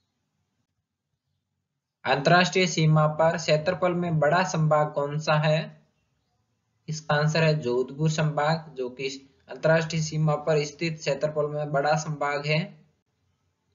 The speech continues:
अंतर्राष्ट्रीय सीमा पर क्षेत्रफल में छोटा संभाग कौन सा है?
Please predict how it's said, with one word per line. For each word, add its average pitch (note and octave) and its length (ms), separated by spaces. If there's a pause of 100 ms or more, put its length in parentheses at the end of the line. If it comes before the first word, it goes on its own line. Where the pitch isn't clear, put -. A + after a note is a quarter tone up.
(1800)
अंतर्राष्ट्रीय D#3+ 640
सीमा D3 380
पर E3 240
क्षेत्रफल D#3+ 600
में E3+ 480
छोटा D3+ 360
संभाग D3+ 460
कौन D3 240
सा D#3 160
है? D#3 200